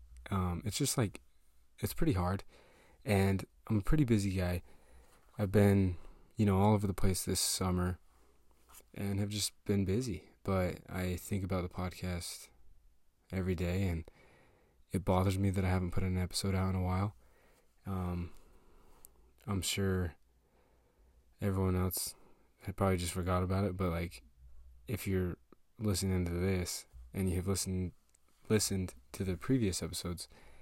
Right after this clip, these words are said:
I appreciate it, and, uh, thanks for, I don't know, just listening to me for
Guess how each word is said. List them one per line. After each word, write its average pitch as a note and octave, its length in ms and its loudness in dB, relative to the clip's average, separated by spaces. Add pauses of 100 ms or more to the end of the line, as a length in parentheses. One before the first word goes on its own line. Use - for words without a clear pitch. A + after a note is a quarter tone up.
(560)
I G#2+ 60 -6
appreciate G#2+ 500 2
it, G#2 120 2 (320)
and, F#2 360 0
uh, F2+ 260 -2 (840)
thanks G2 220 -2
for, F#2+ 280 -2 (1040)
I G#2+ 80 2
don't F2+ 180 2
know, F2+ 140 2
just F#2+ 320 -2
listening G2+ 380 2
to G2 60 4
me G2 180 4
for F#2 440 -4